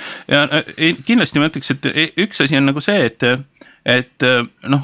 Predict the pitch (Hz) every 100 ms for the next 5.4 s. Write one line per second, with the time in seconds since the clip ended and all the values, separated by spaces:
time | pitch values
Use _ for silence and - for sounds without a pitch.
0 | 147 147 139 139 139 143 147 131 139 135
1 | 147 180 135 - 135 78 - 87 156 151
2 | 131 127 135 170 127 123 123 160 180 127
3 | 120 113 117 117 101 117 127 131 147 156
4 | 127 - - 123 123 127 127 240 160 -
5 | 131 127 123